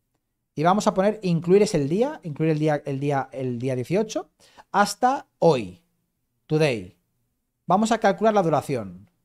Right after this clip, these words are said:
Han sido un total de quinientos noventa y nueve días. En quinientos noventa y nueve días, quitando, ¿cuántos vídeos?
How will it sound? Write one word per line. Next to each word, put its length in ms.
Han 200
sido 220
un 40
total 300
de 180
quinientos 760
noventa 280
y 40
nueve 240
días. 540
En 260
quinientos 800
noventa 380
y 60
nueve 340
días, 560
quitando, 920
¿cuántos 320
vídeos? 680